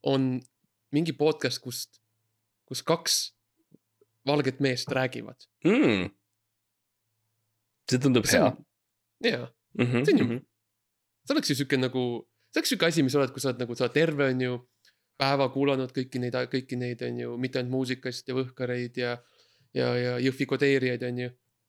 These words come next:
Speaker 1: Ja sa mõtled nagu, okei, nagu veits on nagu igavaks jäänud ja veits nagu pole nagu, nagu väsinud.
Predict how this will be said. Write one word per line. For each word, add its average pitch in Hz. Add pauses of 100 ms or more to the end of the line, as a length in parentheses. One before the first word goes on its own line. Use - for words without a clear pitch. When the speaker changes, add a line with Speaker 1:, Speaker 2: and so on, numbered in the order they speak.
(240)
Speaker 1:
Ja 143
sa 143
mõtled 147
nagu, 127 (1000)
okei, 180
nagu 160
veits 202
on 190
nagu 175 (600)
igavaks 147
jäänud 143
ja 143
veits 165
nagu 180
pole 185
nagu, 151
nagu 147
väsinud. 139